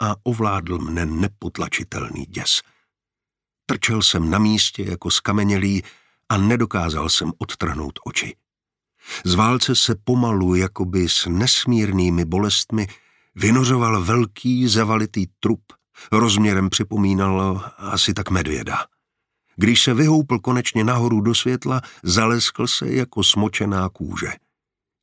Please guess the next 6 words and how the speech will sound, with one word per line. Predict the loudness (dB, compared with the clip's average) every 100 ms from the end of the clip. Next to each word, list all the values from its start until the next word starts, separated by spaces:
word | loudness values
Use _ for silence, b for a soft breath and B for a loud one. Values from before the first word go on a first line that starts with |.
| 0
Dvě | 2 2
obrovské | 0 2 2 0 0 0 -2
tmavé | 0 0 0 -2
oči | -2 -2 -2 0
mne | 0 2
nepřestávaly | 2 0 0 -4 -4 -2 -2 -4